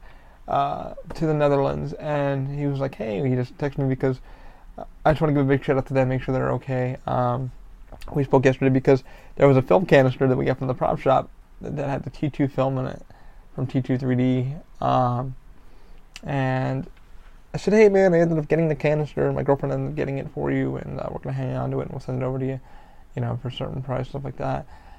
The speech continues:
And he goes, "Hey, you know, have you, have you found anything from T two?" Da, da. And I was like, "Well, I haven't had a chance to go over. My girlfriend didn't go over there yesterday and grab it for him."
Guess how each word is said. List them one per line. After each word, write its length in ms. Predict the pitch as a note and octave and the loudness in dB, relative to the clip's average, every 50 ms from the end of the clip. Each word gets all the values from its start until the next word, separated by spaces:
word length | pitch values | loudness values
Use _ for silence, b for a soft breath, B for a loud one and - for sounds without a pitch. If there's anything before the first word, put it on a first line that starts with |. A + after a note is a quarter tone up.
| B B B B B B | B B B B B B
And 220 | - C3+ C3 B2+ B2 | -4 -4 -2 -2 0
he 80 | B2 | 0
goes, 160 | B2 B2+ B2+ D3 | 0 0 0 -2
"Hey, 360 | F3 G3 F#3+ F#3 F#3 F#3 E3+ | -2 -4 -2 -2 -2 -2 -2
you 60 | D3 | -2
know, 100 | C#3 C#3+ | -2 -2
have 100 | C#3+ C3+ | -4 -4
you, 60 | C#3 | -4
have 100 | C3+ C3+ | -2 -2
you 120 | C3 B2+ A#2+ | -2 -2 -2
found 240 | - E3 F3 F#3 | -2 -2 -2 -2
anything 200 | F#3 E3+ E3 D3 | -2 -2 -4 -4
from 100 | C3+ B2+ | -4 -4
T 140 | C3 C3+ B2+ | -4 -4 -4
two?" 380 | - - F#3+ G3 G3 F#3+ F#3 E3+ | -4 -2 -2 0 0 0 0 -2
Da, 120 | D#3 C3+ | -2 -4
da. 220 | C3+ - E3+ E3+ E3+ b b b b b b b b b b b b - - - - - - - - | -4 -4 -4 -6 -8 b b b b b b b b b b b b -18 -18 -18 -20 -20 -20 -14 -10
And 80 | C#3+ D3 | -8 -8
I 40 | D#3+ | -6
was 120 | - - | -6 -8
like, 100 | - - - | -10 -6 -2
"Well, 160 | E3 F3 F#3 F3 | 0 0 2 2
I 100 | D#3+ E3 | 2 2
haven't 160 | D#3+ E3+ D#3+ | 2 0 -2
had 80 | D3+ | -2
a 40 | C#3+ | -2
chance 160 | D#3 D#3+ D3 | -4 -4 -4
to 60 | D3 C#3+ | -4 -2
go 120 | D#3 C#3+ | 0 0
over. 140 | D3+ D#3 D3+ | 0 0 0
My 120 | C#3 C3+ | -2 0
girlfriend 400 | C3+ D3+ C#3+ C#3 - D3 C#3 C#3 | 2 2 2 2 0 -2 -2 0
didn't 240 | C#3 C3+ C#3+ D3 C#3+ | -2 -2 -4 -4 -2
go 80 | C#3 C#3 | -2 -2
over 80 | C3+ | 0
there 120 | C#3 C#3 C#3+ | 0 0 -2
yesterday 240 | C3+ - C#3 C#3 | -2 -2 -2 -2
and 100 | C3+ C3+ | 0 0
grab 120 | C3+ - - | 0 -2 -2
it 100 | - C#3 | -4 -4
for 120 | D3+ C#3 | -4 -4
him." 80 | C3+ | -4